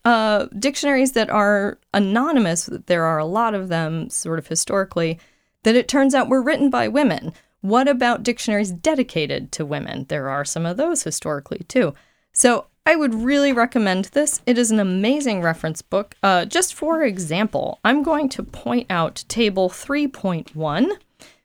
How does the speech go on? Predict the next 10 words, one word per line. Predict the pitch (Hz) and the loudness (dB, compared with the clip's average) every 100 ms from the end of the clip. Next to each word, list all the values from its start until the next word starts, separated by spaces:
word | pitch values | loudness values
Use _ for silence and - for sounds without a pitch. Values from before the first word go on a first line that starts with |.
| - | -6
which | 202 - | -4 0
is | 208 190 | 0 4
women | 262 285 277 - | 4 4 2 0
attributed | 202 - - 294 277 277 277 247 | -2 -4 -2 -2 2 2 2 0
or | 220 208 | 0 0
attributable | - - 285 277 277 247 220 220 202 | -2 -4 -2 0 0 2 0 0 0
as | 202 | -2
compilers | - 226 208 - - 294 294 285 277 - | -2 0 0 -2 -4 0 2 0 0 -2
of | 226 196 | -4 -2
dictionaries | 175 - 190 175 170 170 | -2 -2 -2 0 0 -2